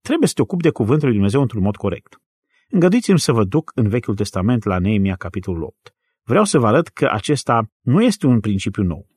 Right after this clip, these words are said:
Neemia opt. Neemia opt cu versetul unu, iată aici o mare renaștere în istoria lui Israel, în timp ce Neemia se pregătea să construiască zidul. Observați ce spune în opt cu unu. "Atunci tot poporul s-a strâns ca un singur om pe locul deschis dinaintea porții apelor.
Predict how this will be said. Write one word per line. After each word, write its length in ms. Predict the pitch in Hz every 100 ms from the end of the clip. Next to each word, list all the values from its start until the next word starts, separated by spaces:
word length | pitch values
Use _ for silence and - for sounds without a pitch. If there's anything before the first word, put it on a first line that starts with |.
| _
Neemia 540 | 98 101 147 165 147 -
opt. 520 | 98 - - - _ _
Neemia 440 | 104 135 220 131
opt 180 | 110 -
cu 80 | 110
versetul 420 | 101 151 - 95
unu, 320 | 80 82 143 _ _ _
iată 260 | 170 214 196
aici 140 | 190
o 60 | 135
mare 240 | 147 151
renaștere 500 | 110 104 131 - 110
în 80 | 98
istoria 320 | 95 131 120
lui 220 | 110 117
Israel, 460 | 113 101 101 87 82
în 140 | 117 98
timp 220 | 165 180
ce 160 | -
Neemia 420 | 95 95 143 131 107
se 160 | -
pregătea 360 | 104 95 92 123
să 140 | -
construiască 540 | 104 92 - 110 - 92
zidul. 380 | 87 71 - _ _ - _
Observați 400 | 180 120 117 156
ce 80 | -
spune 400 | 127 139 131 117
în 160 | - 110
opt 200 | - 113
cu 120 | - 147
unu. 300 | 185 90 - _ _ _ _ _ -
"Atunci 360 | 131 165 127
tot 180 | - 214
poporul 420 | 170 113 151 175
s-a 140 | 131 107
strâns 360 | - 120 160
ca 140 | - 143
un 140 | 139
singur 440 | 101 165 156 120 -
om 240 | 98 95
pe 120 | 120
locul 320 | 104 120 - 131
deschis 420 | 107 - 160 123
dinaintea 400 | 104 104 123 92
porții 380 | - 120 - 85
apelor. 480 | 76 76 98 -